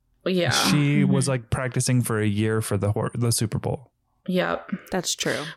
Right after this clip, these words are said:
Speaker 1: But
Speaker 3: That
Speaker 1: also,
Speaker 3: is true.
Speaker 1: like, the Chiefs won the Super Bowl last year, right? So the chance that they're
Speaker 3: Mm-hmm.
Speaker 1: going to be back in the Super Bowl this year is high. How cool would that be?
Speaker 2: Yeah.
Speaker 3: Mm-hmm.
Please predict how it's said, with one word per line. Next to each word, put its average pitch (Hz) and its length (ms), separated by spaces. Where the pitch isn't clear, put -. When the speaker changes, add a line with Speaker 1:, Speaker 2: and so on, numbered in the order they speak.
Speaker 1:
But 240 80
Speaker 3:
That 233 40
Speaker 1:
also, 285 320
Speaker 3:
is 294 120
true. 233 80
Speaker 1:
like, 196 360
the 208 160
Chiefs 247 460
won 190 180
the 170 60
Super 277 320
Bowl 156 220
last - 360
year, - 340
right? 190 380
So - 300
the 196 180
chance 254 360
that 262 200
they're 196 380
Speaker 3:
Mm-hmm. 190 100
Speaker 1:
going 185 220
to 190 140
be 175 500
back 170 240
in 262 100
the 320 60
Super 175 300
Bowl 165 160
this - 240
year 165 220
is - 360
high. 170 580
How 165 180
cool 165 240
would 147 120
that - 200
be? 247 300
Speaker 2:
Yeah. 104 580
Speaker 3:
Mm-hmm. 98 220